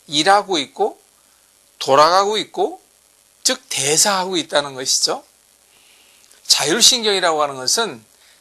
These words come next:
두뇌가 우리 몸을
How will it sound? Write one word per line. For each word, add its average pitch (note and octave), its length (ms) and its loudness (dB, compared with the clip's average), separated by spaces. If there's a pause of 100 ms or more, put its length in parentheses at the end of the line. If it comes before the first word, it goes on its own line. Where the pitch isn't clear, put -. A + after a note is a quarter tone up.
(760)
두뇌가 F#3+ 840 0
우리 G#3 380 -2
몸을 F3 560 -4